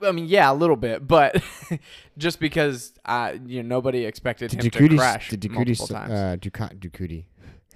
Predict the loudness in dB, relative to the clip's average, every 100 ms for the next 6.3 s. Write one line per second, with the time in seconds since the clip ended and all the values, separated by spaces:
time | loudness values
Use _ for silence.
0 | -20 _ _ -18 -16 -14 -16 -18 -20 -20
1 | -20 _ -10 -6 -6 -2 0 2 0 -2
2 | -6 -20 _ _ -8 -2 -2 -2 0 2
3 | 2 2 -2 -12 -8 -4 -2 -2 -4 -6
4 | -4 -2 -2 -4 -6 -8 -6 -4 -6 -6
5 | -8 -6 -6 -6 -6 -8 -6 -6 -6 -12
6 | _ -16 -10